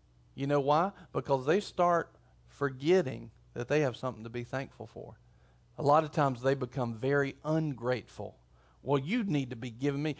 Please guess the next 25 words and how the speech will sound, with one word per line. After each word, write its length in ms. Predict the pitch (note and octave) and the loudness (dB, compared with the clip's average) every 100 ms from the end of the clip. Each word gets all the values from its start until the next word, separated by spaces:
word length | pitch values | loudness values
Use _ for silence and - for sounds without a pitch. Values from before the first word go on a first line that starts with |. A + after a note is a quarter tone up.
| F#3 | -2
you 120 | F#3+ | -2
should 220 | - A#2 | -2 2
let 180 | C#3 D3 | 4 4
me 120 | D#3 | 0
drive 260 | D3 D#3 D#3+ | 0 0 0
my 140 | D#3+ | 0
car. 140 | D#3+ E3+ G3 | -4 -10 0
You 140 | G#3+ | 0
should 180 | - D3+ | 0 -2
be 80 | D3 | 0
giving 300 | D#3 F3+ F3+ | 4 4 6
me 160 | F#3 | 4
money. 320 | F#3+ A3 G#3+ - | 4 2 0 -2
You 140 | F#3+ | -2
should 200 | A3+ F3 | 0 0
be 120 | D#3+ | 2
doing 260 | D#3 F3 F3+ | 4 4 4
that." 280 | G#3 - F3+ | 0 -2 -2
They 100 | C#3 | 0
get 200 | C#3+ C#3 | 0 0
very 380 | D3 A3 B3+ A#3+ | 2 4 4 4
ungrateful, 680 | A3 F#3+ F#3+ G#3+ - B2+ | 2 2 2 2 0 -2
and 120 | B2 | 2
what 160 | D3 E3 | 2 2
happens? 380 | F#3+ F#3 C3+ | 2 0 -2